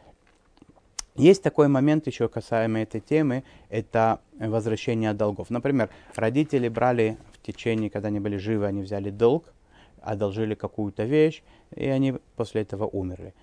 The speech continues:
Э, а с-, естественно, если эта вещь находится в их доме, и дети могут её вернуть, они обязаны вернуть. Это тоже один из моментов проявления уважения родителей, чтобы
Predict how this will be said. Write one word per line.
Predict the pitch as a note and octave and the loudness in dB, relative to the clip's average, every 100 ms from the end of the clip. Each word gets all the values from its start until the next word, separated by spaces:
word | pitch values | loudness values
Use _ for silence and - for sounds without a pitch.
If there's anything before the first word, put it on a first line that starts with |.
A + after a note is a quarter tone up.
| - - _ - | -20 -20 _ -6
Э, | G#2 G2+ - | -4 -4 -2
а | G#2+ | -4
с-, | G2+ | -4
естественно, | A2 - F3 D3 C3 | -10 -2 -2 0 -2
если | - A#2+ | 0 -2
эта | A#2+ | -2
вещь | A2 C3 A#2 | 2 2 2
находится | G#2+ - B2 A2 - G#2+ | -6 -2 -2 -2 -6 -4
в | G#2+ - G2 | -2 -4 -6
их | G#2+ G#2 | -4 -4
доме, | G2+ G2 F#2+ G2+ | -2 -2 -4 -8
и | A2+ G#2 | -6 -6
дети | G2 G#2+ A2 - | -4 -4 -4 -4
могут | G#2 G2+ G2+ - | -4 -4 -6 -6
её | G#2 | -4
вернуть, | F#2+ G2 C#3+ - | -4 -2 -4 -4
они | G#2+ | -6
обязаны | G2+ G#2 G#2 G#2 G2+ | -6 -6 -6 -6 -6
вернуть. | F#2+ A2+ D3 E3 - - - _ | -8 -2 -2 -2 -10 -20 -20 _
Это | G2+ G#2+ | -6 -4
тоже | - A2+ A2 | -2 0 0
один | G2+ G#2 G2+ | -2 -2 -4
из | G2 | -4
моментов | G2+ G2+ F#2+ - | -6 -6 -8 -8
проявления | G#2 G2 G2 G2 F#2+ | -6 -4 -4 -6 -6
уважения | G2 G2+ G2+ | -6 -6 -6
родителей, | A2 D3 D#3 C#3 | -8 -8 -10 -10
чтобы | - A2 | -8 -8